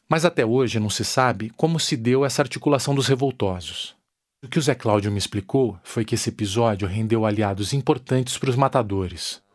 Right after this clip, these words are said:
os comerciantes. Os donos das lojas passaram a contratar vigilantes armados e a patrocinar os justiceiros já estabelecidos.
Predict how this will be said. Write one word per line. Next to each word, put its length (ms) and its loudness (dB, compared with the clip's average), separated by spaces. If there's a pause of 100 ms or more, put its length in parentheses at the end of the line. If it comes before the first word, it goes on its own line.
(120)
os 100 -4
comerciantes. 960 0 (400)
Os 200 0
donos 320 0
das 160 -2
lojas 500 2
passaram 400 0
a 60 -2
contratar 600 -2
vigilantes 580 -2
armados 720 0
e 40 2
a 40 0
patrocinar 640 -2
os 120 -4
justiceiros 880 -4
já 160 2
estabelecidos. 880 -2